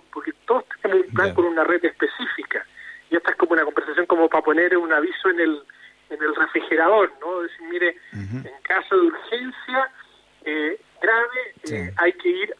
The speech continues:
Speaker 1: a tal clínica, porque eso
Speaker 2: Sí.
Speaker 1: mucha gente no lo sabe, y solo lo pregunta después de que le pase una cosa de urgencia, y el, uno de los problemas que se enfrenta es que después puede que las cuentas sean, eh, muy caras.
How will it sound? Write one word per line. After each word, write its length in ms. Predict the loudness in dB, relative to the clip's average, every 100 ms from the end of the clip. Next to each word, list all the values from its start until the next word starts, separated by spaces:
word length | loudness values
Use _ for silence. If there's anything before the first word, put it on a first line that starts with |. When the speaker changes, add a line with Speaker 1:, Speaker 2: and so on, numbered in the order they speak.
| -2
Speaker 1:
a 160 | -2
tal 300 | 0 2 0
clínica, 640 | 0 -6 -6 -12 -14 -14 -14
porque 200 | -12 -8
eso 240 | -2 -2 -4 _ _
Speaker 2:
Sí. 120 | -8
Speaker 1:
mucha 180 | -4 -2
gente 300 | -2 0 0
no 100 | 2
lo 120 | 2
sabe, 420 | 2 2 2 2 -2 -10 -16 -18 -16
y 60 | -8
solo 160 | 2 4
lo 120 | 4
pregunta 440 | 4 2 0 0 0
después 360 | 0 0 -2 0
de 100 | -2
que 100 | 2
le 100 | 2
pase 260 | 2 -2
una 180 | -2 -2
cosa 560 | -2 -6 -6 0 2 4
de 60 | 2
urgencia, 420 | 2 0 2 2
y 80 | 2
el, 100 | -2 -4
uno 160 | 2
de 40 | 4
los 100 | 2
problemas 400 | 2 0 0 -2
que 100 | -4
se 120 | -8
enfrenta 480 | -6 -2 -2 0 -2 -2 -10 -8 -4
es 100 | -2
que 140 | 2
después 320 | 2 2 0 4
puede 220 | 4 4
que 60 |
las 160 | 0 -2
cuentas 320 | -2 -2 -2 -2
sean, 240 | 0 2 0
eh, 260 | -4 -6 -8 _ -20 -20 -20 -2
muy 120 | 2 2
caras. 340 | 2 2 0